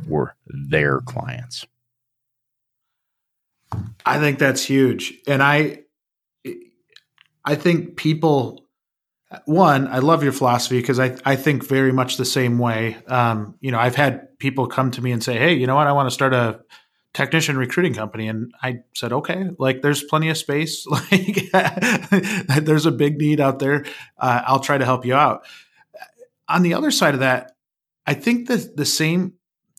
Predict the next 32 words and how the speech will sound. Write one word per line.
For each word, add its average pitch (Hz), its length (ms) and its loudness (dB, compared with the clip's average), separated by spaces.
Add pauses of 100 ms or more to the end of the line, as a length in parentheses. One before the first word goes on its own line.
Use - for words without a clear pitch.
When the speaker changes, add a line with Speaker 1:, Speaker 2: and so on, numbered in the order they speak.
Speaker 2:
it's 147 180 -4
the 156 80 -2
same 175 320 0
mentality 147 680 2
with 123 520 -4 (520)
shops - 540 0
that, 123 500 0
you 135 100 -6
know, 113 280 -4 (220)
when 135 180 -2
they 151 140 2
hear 156 320 2
that 123 440 0 (440)
and 127 220 -2
they, 123 220 0
they 120 180 -4
go 135 200 2
red 120 420 2
because 120 360 -2
they're 117 240 0
like, 107 220 -6
"Oh 131 100 -2
my 123 180 -2
goodness, 120 360 -4
there's, 120 460 -2 (840)
these 131 200 -2
people 156 280 0
are 135 100 2
gonna 127 180 2
go, 123 680 2
you 127 120 -4
know, 107 400 -4